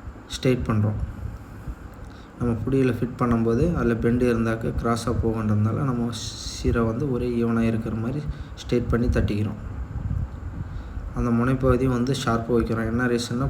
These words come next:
புடியில ஃபிட் பண்ணிட்டு அந்த முனையை வந்து வளைச்சு விடுறதுனால கத்தியிலேருந்து கைப்பிடி உருவாம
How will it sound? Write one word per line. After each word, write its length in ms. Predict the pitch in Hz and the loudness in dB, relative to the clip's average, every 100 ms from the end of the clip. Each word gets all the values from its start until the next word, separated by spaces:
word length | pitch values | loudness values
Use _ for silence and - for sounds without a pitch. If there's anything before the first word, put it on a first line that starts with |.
| - | 0
புடியில 260 | 127 123 110 | 0 2 0
ஃபிட் 200 | - - | -4 -2
பண்ணிட்டு 400 | 123 117 110 175 | 2 2 4 2
அந்த 160 | 131 113 | 2 2
முனையை 300 | 113 117 120 | 2 2 4
வந்து 200 | 117 123 | 2 4
வளைச்சு 260 | 113 117 117 | 2 2 2
விடுறதுனால 520 | 117 113 110 113 170 - - - - - - | 2 2 0 2 0 0 -6 -12 -14 -14 -4
கத்தியிலேருந்து 500 | 131 - 151 135 131 | -2 2 4 4 4
கைப்பிடி 440 | - 120 123 120 120 | 2 2 2 2 2
உருவாம 500 | 117 127 135 127 | 2 4 6 6